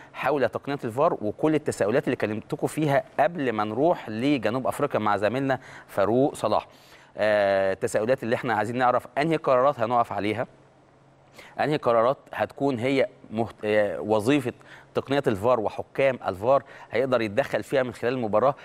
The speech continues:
ولا أي قرار، ولا الأه-، حاجات الحاسمة زي، زي الأهداف، زي الطرد، زي أي حاجة مهمة، ولا مفتوحة على كل الحاجات دي. زي ما قلت لكم النهاردة، آه، كان،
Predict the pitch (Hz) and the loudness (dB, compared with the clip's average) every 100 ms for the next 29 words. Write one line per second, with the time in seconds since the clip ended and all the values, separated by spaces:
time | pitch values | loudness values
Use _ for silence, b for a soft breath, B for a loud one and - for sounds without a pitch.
0 | B B 95 107 107 - 139 165 147 120 | B B 2 4 2 2 0 2 0 2
1 | 127 170 - 104 113 113 107 92 95 - | 4 2 0 -2 0 -2 -2 -6 -8 -6
2 | 107 131 139 - 101 139 127 110 107 110 | -2 -2 -2 -4 -4 -4 -6 -2 -4 -4
3 | 92 104 95 92 92 104 - - B B | 0 0 0 0 2 0 0 -16 B B
4 | B 95 107 113 107 113 110 90 B B | B -4 0 0 0 0 0 -2 B B
5 | 95 117 117 76 147 120 - 123 123 107 | -4 0 0 0 0 0 0 0 0 -2
6 | 104 139 143 147 B - 117 135 120 104 | -2 -2 -2 -2 B -2 0 2 0 -4
7 | - 127 110 95 110 101 - 123 117 - | -4 -4 0 0 2 0 0 -2 -2 -4
8 | 110 101 98 90 76 73 B B - 123 | -6 -2 -4 -4 -8 -18 B B 0 0
9 | 127 113 156 131 113 110 147 139 120 107 | 2 -2 -2 0 0 2 2 4 4 4
10 | 104 104 - 131 113 | 2 2 0 2 2